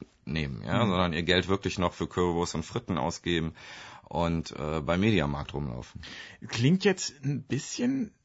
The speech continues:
Speaker 2: aber auch nach Moralpredigt, oder? Also wenn ich ins Kabarett gehe und dann wird, werde ich mit Dingen konfrontiert, die ich mir sonst nicht so gerne ansehe.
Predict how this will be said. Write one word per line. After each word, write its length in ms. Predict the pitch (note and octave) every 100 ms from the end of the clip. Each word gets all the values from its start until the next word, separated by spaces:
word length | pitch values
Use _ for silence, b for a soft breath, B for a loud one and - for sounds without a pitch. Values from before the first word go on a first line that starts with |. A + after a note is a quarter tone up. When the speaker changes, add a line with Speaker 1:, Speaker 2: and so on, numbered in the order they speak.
| _
Speaker 2:
aber 280 | - G#3+ F#3+
auch 180 | F#3+ -
nach 240 | G#3 G3+
Moralpredigt, 920 | G#3+ G#3 F#3+ G#2+ F#2 - F2 F2 -
oder? 220 | G2+ F#3
Also 180 | C3 C3+
wenn 100 | D3
ich 60 | D#3
ins 140 | C#3+
Kabarett 400 | - D3+ D#3+ F3
gehe 220 | F3 G3+
und 160 | D#3+ D3+
dann 320 | D#3 E3 -
wird, 120 | D#3 A#2+
werde 340 | B2 D3+ D3+
ich 60 | D3
mit 140 | C3+
Dingen 120 | D#3
konfrontiert, 560 | E3+ D#3+ D3 C#3 D#3+ C#3
die 40 |
ich 120 | C#3+
mir 160 | C3 B2+
sonst 240 | G#2 B2+ A#2+
nicht 140 | A2+
so 100 | A2+
gerne 300 | G2+ G2+ F#2
ansehe. 480 | F2+ B2 C3+ D3+